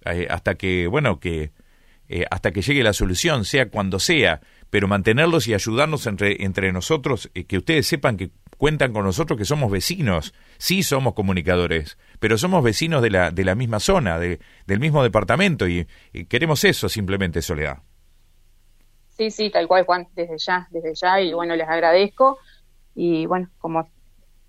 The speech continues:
Speaker 2: lo charlábamos con, con, ya te digo, con un grupo de vecinos, eh,
Speaker 1: Ujú.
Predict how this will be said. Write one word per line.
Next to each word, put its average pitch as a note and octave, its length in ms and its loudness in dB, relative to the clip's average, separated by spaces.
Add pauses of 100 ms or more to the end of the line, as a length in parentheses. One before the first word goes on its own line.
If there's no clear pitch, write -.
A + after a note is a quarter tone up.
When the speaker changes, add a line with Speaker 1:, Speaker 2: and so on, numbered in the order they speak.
Speaker 2:
lo F3+ 140 4
charlábamos A3+ 540 4
con, F#3+ 260 0
con, F3+ 320 -2
ya F#3+ 140 -4
te F#3 80 -2
digo, G3 300 6
con F#3 120 2
un F#3+ 80 -2
grupo F#3+ 280 4
de F#3 60 8
vecinos, F3+ 560 2
eh, D#3 160 -2
Speaker 1:
Ujú. A2 340 -4